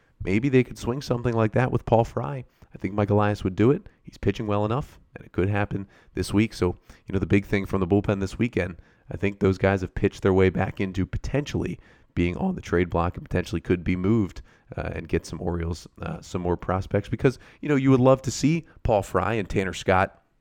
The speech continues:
you know, be in the next good Orioles bullpen. But especially with a guy like Scott,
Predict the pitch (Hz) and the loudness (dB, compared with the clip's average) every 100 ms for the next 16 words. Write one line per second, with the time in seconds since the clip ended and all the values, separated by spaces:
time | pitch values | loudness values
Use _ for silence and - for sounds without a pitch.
0 | _ _ _ _ - - 87 82 95 95 | _ _ _ _ -20 -12 -8 -6 -6 -6
1 | 92 - - 92 - 90 82 - 110 110 | -6 -8 -8 -6 -6 -8 -8 -6 -4 0
2 | 101 95 92 - _ - 104 - 104 127 | 0 -2 -8 -18 _ -2 0 2 0 2
3 | 131 113 101 101 101 95 90 - 101 123 | 2 2 2 4 2 2 -2 -2 2 2
4 | - | 0